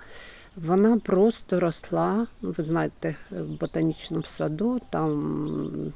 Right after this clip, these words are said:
в горах, там такі місцевості, там диковинки, скільки різних диковинних рослинок, дерев, там всього дуже гарний ботанічний сад, мені теж він дуже сподобався.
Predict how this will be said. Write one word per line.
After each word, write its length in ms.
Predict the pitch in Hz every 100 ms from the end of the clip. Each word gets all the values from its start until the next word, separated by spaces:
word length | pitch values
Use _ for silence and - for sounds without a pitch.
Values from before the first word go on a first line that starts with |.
| -
в 340 | 156 139 151
горах, 680 | 151 151 160 196 220 - - 185 -
там 220 | - 156
такі 340 | 151 156 - 160
місцевості, 840 | 160 156 - 208 208 202 - -
там 300 | 170 170 165
диковинки, 880 | 151 165 - 202 226 208 202 196 196
скільки 460 | - - 180 - 165
різних 500 | 165 160 175 170 160
диковинних 680 | 156 - 170 156 160 165 - - - - - -
рослинок, 1080 | 196 180 180 - - 180 214 226 202 190 170
дерев, 760 | 156 180 175 175 202 226 220 196 -
там 300 | 190 190 185 - - - - - - - - - - - - -
всього 400 | - - 196 175
дуже 380 | 160 185 180 165
гарний 560 | 175 175 180 170 175 175
ботанічний 960 | 170 - 180 175 175 - - - 175
сад, 300 | - - 202 -
мені 320 | 180 180 180 - - - - -
теж 320 | 180 160 175
він 160 | 165
дуже 320 | 156 170 156 160
сподобався. 140 | -